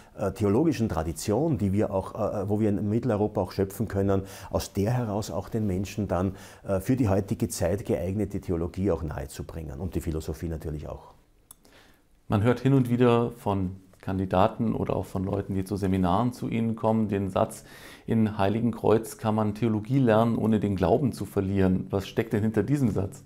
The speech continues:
Speaker 1: Ich weiß von manchen, die an staatlichen Fakultäten mitunter dann ihre Berufung oder ihre, ihren, ihren Weg zum Priestertum abgebrochen haben, ohne dass ich jetzt eine Schuldzuweisung da oder dorthin geben will.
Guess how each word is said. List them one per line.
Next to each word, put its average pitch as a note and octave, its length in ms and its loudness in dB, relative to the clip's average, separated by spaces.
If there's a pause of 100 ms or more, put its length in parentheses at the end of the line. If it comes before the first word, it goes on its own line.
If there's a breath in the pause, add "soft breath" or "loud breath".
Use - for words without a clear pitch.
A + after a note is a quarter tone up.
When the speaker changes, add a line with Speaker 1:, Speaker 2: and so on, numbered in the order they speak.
(1040 loud breath)
Speaker 1:
Ich - 140 -4
weiß A2 240 4
von B2+ 160 2
manchen, B2 420 0
die A#2 300 0
an A2 240 -4
staatlichen A2 480 -2
Fakultäten G#2+ 720 -4
mitunter A2+ 420 0
dann G2+ 220 -2
ihre G#2 360 2 (140)
Berufung A2 460 -4
oder G2 160 -2
ihre, G2 380 2 (360 loud breath)
ihren, G2 400 2
ihren F#2+ 200 0
Weg F#2 240 0
zum G#2 100 -2
Priestertum G#2+ 480 -4
abgebrochen - 720 -4
haben, G2+ 340 0
ohne G2 220 2
dass F#2+ 160 0
ich G2 120 0
jetzt G2 180 0
eine F#2+ 100 2
Schuldzuweisung G2 800 0
da D2+ 140 2
oder G2 120 0
dorthin G2+ 480 -2
geben G#2 320 -2
will. G#2 200 0